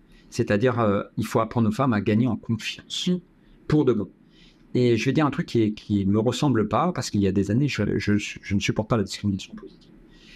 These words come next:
Speaker 1: Et donc, mais je me suis aperçu d'une chose, euh, sans m'en apercevoir, bah, évidemment, naturellement, et normalement, il y a des femmes à mon comité de direction, et cetera. Mais au final, elles sont quand même l'exemple pour les jeunes filles.
Speaker 2: Mm.
Speaker 1: Et ça, c'est plutôt bien. Donc, ça montre que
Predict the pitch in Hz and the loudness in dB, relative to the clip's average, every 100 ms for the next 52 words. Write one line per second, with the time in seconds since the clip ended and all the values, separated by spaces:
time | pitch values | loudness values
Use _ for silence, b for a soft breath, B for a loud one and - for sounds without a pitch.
0 | B - 101 123 123 135 147 147 202 185 | B -4 0 0 0 2 2 0 0 -2
1 | - 113 101 - 127 156 165 b b b | -2 -4 -4 -2 0 0 -4 b b b
2 | b _ - 127 104 101 104 - 143 143 | b _ -4 -2 0 0 -2 -2 0 2
3 | 120 107 101 - 95 117 78 85 87 101 | 2 0 -4 0 0 0 -2 -6 -2 0
4 | 143 117 113 - 123 101 101 131 101 92 | 2 2 0 -2 0 0 0 0 -2 -2
5 | 92 95 113 104 - 92 - - - 90 | 0 2 2 0 -6 -10 -12 -20 -14 -12
6 | 87 - 92 95 95 101 - 90 87 - | -12 -16 -20 -14 -10 -10 -12 -16 -18 -20
7 | - - - - B B B B - - | -20 -18 -18 -18 B B B B -10 0
8 | 123 127 147 190 151 - 113 123 131 120 | 0 2 2 2 0 -2 0 0 2 2
9 | 120 117 135 143 120 107 104 104 98 - | 2 2 0 -2 -2 0 -2 -2 -4 -8
10 | - _ 202 190 - b b b - 107 | -20 _ -2 -2 -6 b b b -4 -2
11 | 170 131 117 120 110 101 98 160 208 - | 0 0 -2 0 0 0 2 2 2 2
12 | 131 147 220 - - - 127 196 | 2 2 0 -4 -8 0 2 2